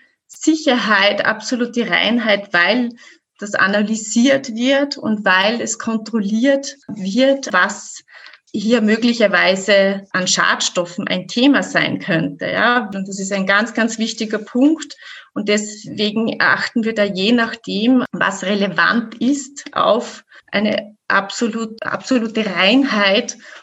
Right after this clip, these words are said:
und auf Vorliegen einer solchen Analyse, die eben hier wichtig ist, um auszuschließen, dass, dass hier, äh, Schadstoffe vorhanden sind.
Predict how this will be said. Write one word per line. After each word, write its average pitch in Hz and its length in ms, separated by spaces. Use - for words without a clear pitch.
und 214 140
auf - 180
Vorliegen 220 560
einer 208 260
solchen 208 500
Analyse, 214 880
die 220 200
eben 196 360
hier 196 400
wichtig 202 540
ist, - 420
um 196 260
auszuschließen, 196 920
dass, - 340
dass - 280
hier, 202 400
äh, 170 320
Schadstoffe - 720
vorhanden - 880
sind. 160 580